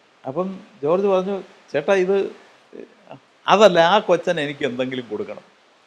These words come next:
ഇത് പ്രസംഗിക്കണമെങ്കിൽ ഇങ്ങനെ പ്രസംഗിക്കണം. അപ്പോൾ അതുകൊണ്ട് എൻ്റെ കയ്യിൽ വേറൊന്നും കൊടുക്കാനില്ല."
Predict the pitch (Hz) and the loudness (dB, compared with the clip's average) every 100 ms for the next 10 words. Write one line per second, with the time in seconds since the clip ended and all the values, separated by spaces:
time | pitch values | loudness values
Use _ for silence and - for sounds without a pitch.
0 | _ _ _ _ _ _ _ - _ _ | _ _ _ _ _ _ _ -20 _ _
1 | - 139 - 143 226 240 196 220 214 208 | -8 -6 -4 -2 0 0 0 -2 -2 -4
2 | 233 214 208 240 165 135 123 104 - - | -6 -4 -2 0 0 -4 -8 -16 -18 -20
3 | _ _ _ _ _ _ _ _ _ _ | _ _ _ _ _ _ _ _ _ _
4 | - 139 160 147 196 214 185 214 226 180 | -8 -2 0 2 2 2 0 4 4 4
5 | 180 160 156 175 160 143 123 123 117 107 | 0 -2 0 0 -2 -6 -4 -2 -4 -6
6 | - | -20